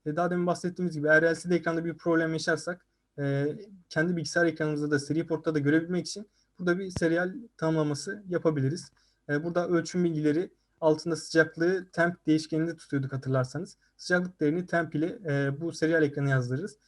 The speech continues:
Aynı şekilde nem değerini ölçmek iste-, göstermek istersek, e, hum değişkeninde tutuyorduk onu da. E, burada nem değerini de, e, e, bu değişken üzerinden okutabiliriz.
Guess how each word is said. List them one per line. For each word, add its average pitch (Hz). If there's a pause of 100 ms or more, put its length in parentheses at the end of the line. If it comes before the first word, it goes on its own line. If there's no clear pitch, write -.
(200)
Aynı 180
şekilde 175
nem 175
değerini 170
ölçmek 175
iste-, - (280)
göstermek 160
istersek, 170 (400)
e, 139
hum 165
değişkeninde 156
tutuyorduk 135
onu 127
da. 196 (320)
E, 147
burada 170
nem 170
değerini 143
de, 185 (320)
e, 147 (880)
e, 151
bu 175 (260)
değişken 151
üzerinden 147 (100)
okutabiliriz. 160